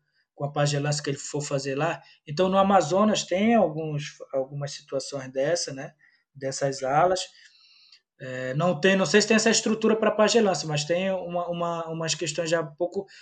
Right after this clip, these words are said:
diferenciada, bem mínima,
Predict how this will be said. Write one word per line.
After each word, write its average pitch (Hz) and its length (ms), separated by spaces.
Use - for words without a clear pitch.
diferenciada, 226 1040
bem 403 240
mínima, 359 500